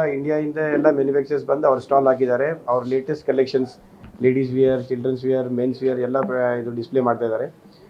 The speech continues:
So ನಾವು ಇನ್ವಿಟೇಷನ್ ಕೊಟ್ಟಿದ್ದೀವಿ ಎಲ್ಲ ಮೆನು-, ಆ, ರಿಟೇಲರ್ಸ್, ಕರ್ನಾಟಕದಲ್ಲಿ ಎಷ್ಟು ರಿಟೇಲರ್ಸ್ ಇದೆ, ಅವ್ರ ಪ್ರಾಡಕ್ಟ್ ಸೇಲ್ ಮಾಡ್ಬೇಕು ಅಂತ ಸೋರ್ಸ್ ಮಾಡ್ಬೇಕಾದ್ರೆ ಇದು ಒಳ್ಳೆ ಪ್ಲಾಟ್‌ಫಾರ್ಮ್ ಇದೆ. ಬಂದು ಇಲ್ಲಿ ಒಳ್ಳೆ ಕಲೆಕ್ಷನ್ಸ್ ನೋಡ್ಬೋದು, ಹೊಸ ಫ್ಯಾಬ್ರಿಕ್ಸ್ ಯೂಸ್ ಮಾಡಿರೋದು ಲೇಡೀಸ್‌ನಲ್ಲಿ,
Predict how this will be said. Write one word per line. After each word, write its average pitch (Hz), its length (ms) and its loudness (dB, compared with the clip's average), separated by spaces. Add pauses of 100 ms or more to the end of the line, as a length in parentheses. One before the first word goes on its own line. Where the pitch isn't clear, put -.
(160)
So - 80 -4
ನಾವು 139 240 4
ಇನ್ವಿಟೇಷನ್ 143 460 -4
ಕೊಟ್ಟಿದ್ದೀವಿ 143 480 -2
ಎಲ್ಲ 139 360 2
ಮೆನು-, 131 320 -4
ಆ, 123 320 -4
ರಿಟೇಲರ್ಸ್, 135 440 2
ಕರ್ನಾಟಕದಲ್ಲಿ 127 600 -4
ಎಷ್ಟು 117 200 -8
ರಿಟೇಲರ್ಸ್ 127 340 -4
ಇದೆ, 113 280 -4 (580)
ಅವ್ರ 123 160 4
ಪ್ರಾಡಕ್ಟ್ 131 360 0
ಸೇಲ್ 135 160 4
ಮಾಡ್ಬೇಕು 127 360 0
ಅಂತ 131 120 -4
ಸೋರ್ಸ್ 143 380 0
ಮಾಡ್ಬೇಕಾದ್ರೆ 135 540 -4
ಇದು 123 340 -4
ಒಳ್ಳೆ 127 200 0
ಪ್ಲಾಟ್‌ಫಾರ್ಮ್ 120 420 0
ಇದೆ. 113 220 -6 (460)
ಬಂದು 143 220 2
ಇಲ್ಲಿ 135 120 2
ಒಳ್ಳೆ 131 240 4
ಕಲೆಕ್ಷನ್ಸ್ 135 440 0
ನೋಡ್ಬೋದು, 123 420 -2
ಹೊಸ 123 200 -2
ಫ್ಯಾಬ್ರಿಕ್ಸ್ 131 500 2
ಯೂಸ್ 127 200 -2
ಮಾಡಿರೋದು 123 400 0
ಲೇಡೀಸ್‌ನಲ್ಲಿ, 120 580 -4